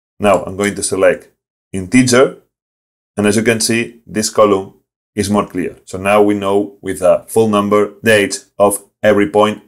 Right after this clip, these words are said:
every particle. It's just a little correction, but I think it's more clear like that. In the next tutorial, we are going to see how we can color grade these particles based in the age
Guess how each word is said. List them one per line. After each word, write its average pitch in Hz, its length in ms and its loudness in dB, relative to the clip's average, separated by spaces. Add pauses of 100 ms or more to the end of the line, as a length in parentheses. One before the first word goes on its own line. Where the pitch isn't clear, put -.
every 101 200 2
particle. - 480 -12 (880)
It's 107 220 2
just 98 380 4
a 104 60 -8
little 113 200 2
correction, 135 540 0 (680)
but 98 120 0
I 107 60 4
think 110 400 -2
it's 104 180 -4
more 104 160 -2
clear - 460 2
like 87 200 -2
that. - 220 -18 (460)
In 113 140 2
the 110 80 2
next 131 180 2
tutorial, 120 600 4
we 104 180 0
are 127 100 2
going 120 240 -2
to 101 100 -8
see 113 460 -4 (160)
how 120 100 2
we 127 200 2
can 110 500 -4 (560)
color 117 320 4
grade 104 360 0 (320)
these 113 320 -2
particles - 800 0 (320)
based 123 400 0 (460)
in 120 180 2
the 117 400 0
age 101 380 -4